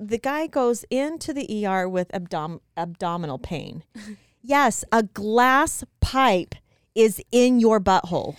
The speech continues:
Speaker 2: You couldn't have figured out what was causing this pain on your own.
Speaker 1: You're like, "Oh, it certainly can't be that meth pipe."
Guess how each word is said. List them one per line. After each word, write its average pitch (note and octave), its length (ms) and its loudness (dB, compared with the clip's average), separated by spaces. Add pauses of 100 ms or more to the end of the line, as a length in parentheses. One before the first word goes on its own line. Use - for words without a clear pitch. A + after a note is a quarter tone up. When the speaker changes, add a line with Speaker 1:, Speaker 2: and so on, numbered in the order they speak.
Speaker 2:
You C#4+ 160 -8
couldn't F4+ 280 -4
have C#4 120 -2
figured C4 320 -4
out A3+ 180 0
what B3+ 160 0
was - 160 -4
causing C#4 560 -2
this C4+ 200 -8
pain B3+ 280 -6
on C4+ 140 0
your G3 160 -6
own. F#3+ 80 -2
Speaker 1:
You're A#3+ 100 4
like, B3 240 0
"Oh, D4+ 180 4
it D4 300 -2
certainly E4+ 500 0
can't C4 320 0
be A#3+ 120 0
that F#3+ 240 0
meth C4 320 -2
pipe." E3 440 -4